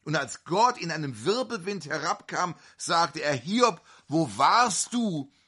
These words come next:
ehe ich die Grundsteine der Erde legte?“ Als die Morgensterne miteinander sangen und die Söhne Gottes vor Freude jubelten: „Wo warst du da, Hiob?“ Da wurde er ganz klein. „Wo warst du?“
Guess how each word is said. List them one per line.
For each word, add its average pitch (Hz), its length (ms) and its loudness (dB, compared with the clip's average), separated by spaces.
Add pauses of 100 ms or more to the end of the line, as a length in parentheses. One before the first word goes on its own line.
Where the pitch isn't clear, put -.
(220)
ehe 233 220 0
ich 208 260 -6
die 147 140 -12
Grundsteine 202 960 -2
der 170 240 0
Erde 175 300 4
legte?“ 160 540 -2 (320)
Als 151 160 2
die 156 140 -6
Morgensterne 202 1300 2 (240)
miteinander 170 640 0
sangen 180 500 -2 (220)
und 151 160 -2
die 156 100 0
Söhne 233 480 -4
Gottes 190 420 2
vor 165 200 0
Freude 196 560 -2
jubelten: 175 680 -4 (160)
„Wo 147 220 2
warst 180 380 2
du 175 80 -2
da, 151 220 2
Hiob?“ 143 460 0 (200)
Da 131 160 -2
wurde 147 240 4
er 117 120 -2
ganz 135 440 0
klein. 107 480 -2 (260)
„Wo 135 240 2
warst 131 440 2
du?“ 80 220 -14